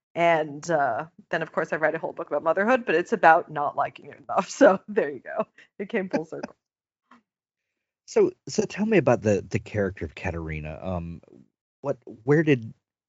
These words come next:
Speaker 2: how did she start developing? You, and I, I know you had all these kind of, uh, strong emotions that you were working through, but, but how did those things, you know, come to embody this character?
Speaker 1: Yeah. So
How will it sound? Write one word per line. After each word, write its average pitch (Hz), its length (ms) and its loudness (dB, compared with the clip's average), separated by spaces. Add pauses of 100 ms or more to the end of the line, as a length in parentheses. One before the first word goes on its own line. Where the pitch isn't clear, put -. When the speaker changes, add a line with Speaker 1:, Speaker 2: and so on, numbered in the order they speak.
(960)
Speaker 2:
how 107 240 0
did 151 200 4
she - 260 -2
start 92 340 -4
developing? 78 640 -6
You, 90 140 -6
and 92 180 -6
I, 98 240 -4
I - 80 -6
know 110 140 2
you 98 240 0
had 98 160 2
all 95 140 2
these 87 380 -6 (480)
kind 92 180 0
of, 82 220 -4
uh, 80 380 -4 (160)
strong 85 540 -4
emotions 82 600 -6
that 78 180 -12
you 90 80 -10
were 76 280 -14 (300)
working 110 400 -2
through, 85 320 -4
but, 92 320 -8
but 104 140 -6
how 127 260 -2
did 117 240 -2 (400)
those 101 380 4
things, 87 640 -2 (360)
you 95 120 -6
know, 87 160 -8 (100)
come 98 200 0
to - 180 -4
embody 78 500 -4
this 73 220 -12
character? - 540 -14 (720)
Speaker 1:
Yeah. 226 520 6
So 370 720 -2